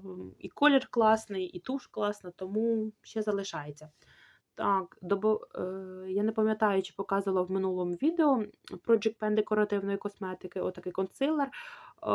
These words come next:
довгенько щось в мене він вже тримається, тому хочу його, е, по максимуму використати. Е, мабуть, до четвертого місяця. Я в четвертому місяці його відкривала, тому хочу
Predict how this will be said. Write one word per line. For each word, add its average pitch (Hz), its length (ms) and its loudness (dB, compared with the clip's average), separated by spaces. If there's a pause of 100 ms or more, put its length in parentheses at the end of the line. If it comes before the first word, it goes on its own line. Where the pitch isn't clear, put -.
(640)
довгенько 226 520 2
щось 175 220 -12
в 180 40 -6
мене 175 180 -2
він 175 160 0
вже 170 140 -8
тримається, 294 600 -2
тому 208 400 0
хочу 196 260 2
його, 185 280 0 (340)
е, 185 80 -2
по 190 160 -8
максимуму 185 540 4
використати. 220 840 2 (1300)
Е, 180 120 0 (720)
мабуть, 240 420 -2 (400)
до 214 80 6
четвертого 226 460 2
місяця. 196 300 0
Я 175 60 0
в 175 40 -6
четвертому 202 440 -6
місяці 294 340 -6
його 233 200 2
відкривала, 208 760 -2 (520)
тому 202 280 -2
хочу 214 300 2